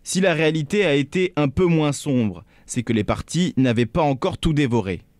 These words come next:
Mais en fait, a-t-elle été un peu moins sombre ? N'était-elle pas exactement aussi sombre que le tableau esquissé ici ? L'événement ne l'a-t-il pas montré ? Il faut avouer que le mécanisme d'oppression spirituelle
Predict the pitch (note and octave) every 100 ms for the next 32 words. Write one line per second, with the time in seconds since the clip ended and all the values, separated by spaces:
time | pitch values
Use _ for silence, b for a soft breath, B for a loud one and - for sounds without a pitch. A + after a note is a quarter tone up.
0 | _ _ _ _ - D#3+ F3 C#3 - -
1 | - - _ _ C#3+ - A3 G#3+ - G#3+
2 | A3+ G3 F3+ F3 F3 F3+ G3 G3+ - _
3 | b b b b b - D#3+ F#3+ G3 E3+
4 | A3 A3 F#3 D#3+ D3 D#3+ A3+ - G#3 G#3
5 | G#3+ F#3+ F#3+ - F3 - G3 A3 E3+ E3
6 | D3+ D3 E3 D#3+ G3 F#3 - D#3+ - E3+
7 | D3 - F#3 A#3 _ b b b A#2+ D3
8 | G#3 G#3+ F#3+ G3 G#3 F3 D#3 E3 F3 E3+
9 | F3 G#3 A#3 _ _ _ _ _ _ _
10 | _ _ b b b b b - C#3 D3+
11 | C3+ B2 F3 - C3 B2+ D#3+ D3 D3+ D#3+
12 | C#3 A#2+ A#2 B2+ C#3 B2 D3 C3 - C3
13 | B2+ - C3 A#2+